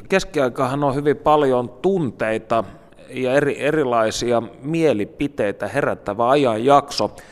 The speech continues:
Meillä on totu-, totutusti, ö, luotu kuva pimeästä keskiajasta, joka oli täynnä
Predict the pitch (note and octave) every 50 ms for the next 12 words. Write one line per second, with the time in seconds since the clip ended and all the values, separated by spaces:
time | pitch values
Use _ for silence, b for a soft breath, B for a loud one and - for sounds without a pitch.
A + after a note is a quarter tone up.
0 | B B B B B B B E3 F#3 E3+ D#3+ D3+ D3 E3+ E3 E3 - D3+ C3+ C3+
1 | - - B2+ - - E3 E3 E3+ D3+ C#3+ C#3 B2 A2 - - A#2+ A#2 A2+ G2+ B
2 | B B - - C3 C3 C3 B2+ B2 A#2 - - - - D3 D#3+ D#3 C3+ - B2+
3 | - - D3 D3 C3 C3+ A#2+ A2+ - - F3 F3 E3 D3+ A2+ G2 F#2+ F#2 F#2 -
4 | - G#2 - - C3 A#2+ - - - - A2 G#2 G#2+ G#2 G2 F#2+ - - - G#2+
5 | F2+ - B B B B B B B B B B B2+ A#2+ - - A2+ A2+ A2 A#2
6 | A2 G2+ - - - - C#3 C3+ C3 A#2+ A#2+ A#2 A2